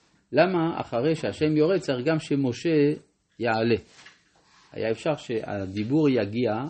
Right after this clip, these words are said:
עד העם למטה מן ההר, ללא צורך שמשה יעלה. אם זה היה כך, אז באמת גם לא היה כל הסיפור של ההמתנה למשה,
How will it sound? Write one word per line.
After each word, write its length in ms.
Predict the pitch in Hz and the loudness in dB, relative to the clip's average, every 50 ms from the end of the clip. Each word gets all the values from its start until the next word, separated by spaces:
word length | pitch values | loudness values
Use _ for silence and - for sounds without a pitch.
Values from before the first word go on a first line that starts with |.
| - - - | -10 -10 -4
עד 220 | - 147 147 139 | -4 -2 0 0
העם 320 | 127 123 120 117 131 156 170 - | 0 0 0 0 -2 -2 -4 -4
למטה 440 | - 120 120 117 123 131 135 - 143 131 | -2 -2 0 0 0 0 -2 -2 -2 -2
מן 200 | 127 123 113 110 | -2 -2 -2 -2
ההר, 320 | 95 87 85 87 95 110 - - _ _ _ _ - | -4 -4 -6 -6 -8 -10 -12 -16 _ _ _ _ -8
ללא 220 | 113 120 139 156 | -2 0 0 0
צורך 360 | 156 156 - 220 208 190 156 | 0 -2 -4 -6 -4 -4 -6
שמשה 440 | - - 139 123 120 110 - - 143 135 127 123 - - | -8 -6 -6 -4 -4 -4 -4 -2 0 0 0 0 -2 -4
יעלה. 360 | - 123 110 104 98 92 92 - - - _ _ _ - - _ _ _ - | -4 -2 -2 -2 -2 -4 -6 -10 -12 -16 _ _ _ -20 -20 _ _ _ -4
אם 140 | 139 143 147 | 0 0 0
זה 160 | 131 127 123 | 2 2 0
היה 200 | 110 104 101 95 | 0 0 0 -2
כך, 560 | - - - 90 92 - - 196 - - _ _ _ _ _ _ _ _ _ _ _ _ _ | -4 -6 -8 -6 -6 -6 -8 -8 -10 -14 _ _ _ _ _ _ _ _ _ _ _ _ _
אז 160 | 101 98 101 | -14 -8 -4
באמת 380 | 107 104 107 120 147 151 131 | -2 0 2 2 2 2 2
גם 180 | 120 120 117 117 | 0 0 0 0
לא 80 | 127 131 | 0 0
היה 140 | 127 127 | 0 0
כל 200 | 123 - 139 131 | -2 -2 -4 -4
הסיפור 420 | 131 127 - 139 131 - 165 147 123 | -4 -4 -6 -8 -6 -4 -6 -6 -4
של 200 | - 131 127 123 | -4 -4 -2 0
ההמתנה 520 | 120 117 117 117 - 143 139 170 233 277 | 0 0 -2 -2 -2 -2 0 2 2 4
למשה, 400 | 262 165 127 113 104 98 - - | 4 4 2 2 -2 -4 -6 -12